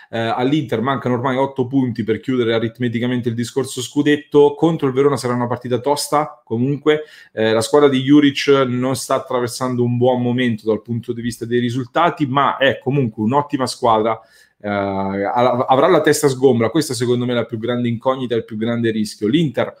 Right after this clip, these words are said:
mentalmente magari un po' di tensione può avvertirla, quella di essere arrivati ad un passo dall'obiettivo. Il Verona avrà la testa sgombra, non deve raggiungere alcun obiettivo,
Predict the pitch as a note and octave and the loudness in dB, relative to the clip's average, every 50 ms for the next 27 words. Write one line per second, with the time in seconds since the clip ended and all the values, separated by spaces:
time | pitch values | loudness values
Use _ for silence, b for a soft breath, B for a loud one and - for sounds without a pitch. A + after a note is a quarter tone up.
0 | b b b b b - B2+ D#3 E3+ E3 - D3 C#3+ D3+ D#3+ D#3+ D3+ - C#3+ B2+ | b b b b b -4 -2 0 0 2 2 2 2 2 0 0 0 -2 -2 0
1 | B2+ C#3 C#3+ C#3 C3 B2+ A#2 C3+ C3 C3 A#2+ - B2+ B2 A#2+ - D3 C#3+ A2 B2 | 2 2 2 2 2 0 0 2 2 2 2 0 -2 -2 -2 -2 -2 -2 0 2
2 | B2+ B2 A#2+ A#2 A#2 A2 - - B2+ A#2 G#2 G#2+ G#2+ A2 A2 A2+ A#2+ A#2 A2+ - | 0 0 2 0 -2 -4 -2 -2 0 0 2 2 2 2 2 2 0 0 -2 -2
3 | - A#2 A2+ A2+ A2 A2 A2+ A2 A2+ A2+ A2+ G#2+ G#2+ A2+ A2 - - - A2+ A2 | -4 -2 -2 -2 -2 -2 -2 -2 -2 -2 -2 -2 -4 -6 -8 -8 -4 -4 -2 -2
4 | A2 A2 A2+ A2 - _ A#2+ A2 G#2 G#2+ G#2+ A2 B2+ C#3+ F3 D#3+ C3 A#2+ B2+ B2+ | -2 -2 -4 -6 -6 _ -2 0 2 2 4 4 2 2 4 2 2 2 2 2
5 | A#2+ A2+ A2 C3 C3 - - C3 B2 A#2+ A#2+ C3 C#3 C#3+ C#3+ C#3 C#3 C#3 C#3+ B | 2 0 0 -2 -4 -4 -4 -6 -4 0 2 2 2 2 2 2 2 2 0 B
6 | B B B B B - A#2 B2+ C3 C3+ C#3 C#3+ D3 C#3 C3+ C3 B2 B2+ C3 C3 | B B B B B -4 -2 0 0 2 4 6 6 6 6 4 2 2 0 0
7 | A#2+ B2 C3 B2 - - C#3 C3+ C3 A#2+ B2 C#3 C#3 - - C3+ C#3 C#3 C3 C#3 | 2 2 2 2 0 -2 -4 -6 -4 -4 -4 -6 -6 -6 -8 -6 -6 -2 0 2
8 | C#3 C#3 C#3 C#3 C#3 | 2 2 0 -4 -8